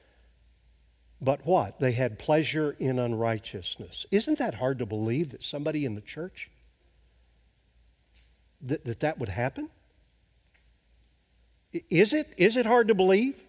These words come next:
The New Testament has pictures of that. There was a guy named Deva-, Demas who was a co-worker of Paul. He, he's mentioned in several different places. A co-worker, a, a, apparently a faithful co-worker,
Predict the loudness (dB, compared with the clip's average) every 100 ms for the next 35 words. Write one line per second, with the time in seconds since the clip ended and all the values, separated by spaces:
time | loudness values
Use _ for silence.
0 | _ -2 0 0 0 0 0 -2 -2 -12
1 | -20 -20 _ _ _ _ _ _ 0 2
2 | 2 -4 -4 -4 -4 -8 -6 -8 -2 -2
3 | -2 -2 -2 -2 0 2 2 2 0 -2
4 | -2 -6 -6 -4 -2 -4 -10 -18 -20 _
5 | _ _ _ _ _ -20 _ _ _ -2
6 | 0 2 0 0 2 2 4 2 0 -2
7 | -2 -2 0 0 -2 -4 -4 -2 -2 0
8 | 2 2 2 -2 -2 -2 -2 -4 -2 -2
9 | 0 -2 -4 -6 -4 -4 -6 -16 -20 -20
10 | _ _ _ _ _ _ _ _ _ -16
11 | -2 0 4 2 0 -8 -10 -12 _ -4
12 | -2 -6 -6 -2 0 2 2 0 0 0
13 | -2 -2 -4 -4 -2 -4 -2 0 -2 -2
14 | -6